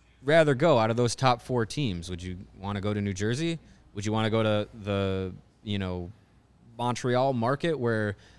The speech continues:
any, any turnover is gonna be held over your head twenty-four seven, or go to Arizona? Eh. Or you go to Seattle, where the pressure is not that great,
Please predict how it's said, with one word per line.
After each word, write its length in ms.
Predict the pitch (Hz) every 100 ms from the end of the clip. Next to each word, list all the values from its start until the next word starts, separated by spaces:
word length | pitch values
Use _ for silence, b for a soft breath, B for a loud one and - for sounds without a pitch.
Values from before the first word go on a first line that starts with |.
| b _
any, 460 | 127 135 131 127 120 - -
any 180 | 135
turnover 640 | 127 - 135 151 151 170 165
is 600 | 123 110 104 95 - - 123
gonna 140 | 120
be 400 | 110 113 107 104
held 320 | - - 131 127
over 180 | 127
your 180 | 131 117
head 280 | 104 120 131
twenty-four 460 | 127 127 - 123 113
seven, 520 | - 123 147 160 160
or 280 | 101 98 - b b b b _ _ _ _ _ -
go 80 | -
to 80 | 95
Arizona? 760 | 90 101 95 113 160 165 151 131 - 104
Eh. 280 | 147 151 135 - b b - _ _
Or 380 | 185 202 151 202 -
you 100 | 160
go 80 | 190
to 60 |
Seattle, 540 | 170 180 196 151 147 175 -
where 220 | 135 131
the 100 | 120
pressure 440 | - 151 - 165
is 200 | 143 113
not 300 | 113 135 127
that 320 | 156 160 -
great, 400 | - 113 135 -